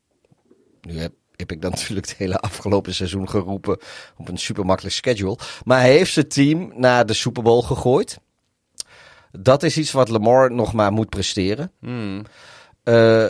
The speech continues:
Speaker 1: en Lamar vraagt meer, vroeg meer, wil meer dan dat Hurts nu heeft gekregen. En, eh, met alle respect, eh, want dan hebben we het weer over die tra-,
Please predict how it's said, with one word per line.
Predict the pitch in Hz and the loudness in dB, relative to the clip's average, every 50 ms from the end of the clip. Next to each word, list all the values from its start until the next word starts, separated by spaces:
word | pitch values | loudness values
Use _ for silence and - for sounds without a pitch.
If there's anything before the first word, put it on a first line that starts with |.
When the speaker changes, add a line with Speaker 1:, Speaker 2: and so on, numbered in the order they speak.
| - _ _ _ - | -2 _ _ _ 0
Speaker 1:
en | - 139 143 | 2 4 4
Lamar | 143 131 139 165 170 170 151 135 - - _ _ _ _ _ _ _ _ _ _ _ | 4 4 4 4 6 6 4 4 0 -4 _ _ _ _ _ _ _ _ _ _ _
vraagt | - - - - 131 143 135 127 - 117 | -16 -12 -6 0 2 2 2 2 2 4
meer, | 135 151 165 160 135 107 92 - - _ _ _ _ _ _ _ _ _ | 4 6 6 8 6 4 2 0 -8 _ _ _ _ _ _ _ _ _
vroeg | - - - - 139 151 175 - 104 - | -10 -8 -6 -4 -2 -2 0 0 0 0
meer, | 117 110 107 110 117 113 101 90 | 2 2 2 2 0 -2 -2 2
wil | 98 123 143 165 160 | 4 4 6 6 4
meer | 135 110 98 95 101 107 117 117 - | 2 0 -2 -2 -2 -2 -4 -6 -12
dan | - 87 92 120 120 | -12 -2 -2 0 0
dat | 110 107 - | 0 0 0
Hurts | - 104 107 120 127 - - - - | 2 2 2 2 2 -2 -6 -8 -6
nu | 117 113 107 | -4 -2 0
heeft | 101 107 107 - | 2 2 0 -2
gekregen. | - 107 - - 117 110 101 95 - - - _ _ _ _ _ _ _ _ _ _ _ _ _ _ _ _ _ _ _ _ _ _ _ _ _ _ _ _ _ _ _ _ _ _ _ _ | -6 -12 -8 -2 0 0 0 0 -4 -10 -16 _ _ _ _ _ _ _ _ _ _ _ _ _ _ _ _ _ _ _ _ _ _ _ _ _ _ _ _ _ _ _ _ _ _ _ _
En, | - 107 107 107 107 104 104 104 101 101 82 - _ _ - | 0 2 2 4 4 2 2 0 -4 -4 -8 -12 _ _ -6
eh, | - 101 104 101 98 98 95 87 76 69 | -2 0 0 0 0 0 0 -2 -4 -4
met | 87 104 110 110 - | -4 -2 -2 -2 -2
alle | - 120 147 143 127 | 0 0 0 0 0
respect, | 113 110 - - - 165 143 117 - - - - - - - _ _ | -4 -4 -6 -4 -2 0 0 0 -2 -6 -14 -14 -16 -16 -18 _ _
eh, | - 101 101 101 98 98 95 92 85 82 82 78 60 - _ _ _ _ | -6 -4 -2 -2 -2 -2 -4 -4 -6 -6 -8 -8 -10 -14 _ _ _ _
want | - 101 110 | -4 -2 2
dan | 117 131 | 2 4
hebben | 135 120 | 2 2
we | 120 | 0
het | 107 | -2
weer | 113 110 | -4 0
over | 113 117 101 107 | 0 0 0 -2
die | 110 104 | -6 -6
tra-, | - - 110 98 | -4 -6 -6 -6